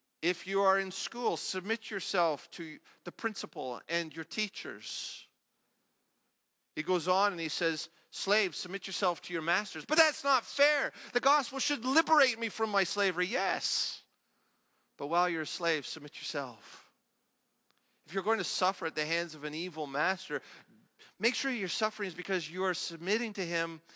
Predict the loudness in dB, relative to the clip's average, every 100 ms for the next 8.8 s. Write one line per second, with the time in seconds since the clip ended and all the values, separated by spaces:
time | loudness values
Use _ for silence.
0 | -20 -14 -2 -2 -2 -6 -6 -8 -10 -4
1 | -4 -4 -8 -6 -6 -4 0 0 0 -2
2 | -4 -6 -4 -4 -4 -2 -2 -2 -6 -6
3 | -10 -8 -10 -12 -10 -6 -4 -4 -8 -10
4 | _ _ _ _ _ _ _ _ _ _
5 | _ _ _ _ _ _ _ _ 2 4
6 | 4 2 -6 -8 -10 _ _ _ _ _
7 | _ _ _ _ -10 -8 -8 -10 -10 -10
8 | -8 -10 -12 -16 -18 -16 -16 -18